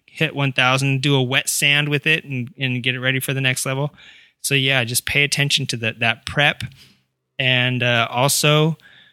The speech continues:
don't trust your eyes, trust your hand. Run your hand over stuff. You're, you'll feel bumps that you can't even see. You'll feel low spots and high spots. Um, you'll feel rough.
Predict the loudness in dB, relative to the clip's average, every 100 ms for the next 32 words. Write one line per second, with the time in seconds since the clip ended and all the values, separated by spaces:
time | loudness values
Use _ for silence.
0 | _ _ _ _ _ _ _ 0 0 0
1 | 0 0 2 2 2 2 2 0 2 2
2 | 2 0 2 2 2 -2 -6 -10 -4 0
3 | 2 2 2 2 2 2 2 0 2 4
4 | 2 0 -4 -6 -10 -10 -4 -2 -2 -6
5 | -2 0 0 -2 0 0 0 0 0 -2
6 | -2 -6 0 0 0 -2 -4 -2 0 2
7 | 0 0 -2 0 0 0 -2 0 -2 -2
8 | -6 -2 -2 -2 -2 0 0 -4 -10 -14
9 | -20 _ -6 -2 0 0 0 0 2 2
10 | 0 0 0 0 0 -6 -8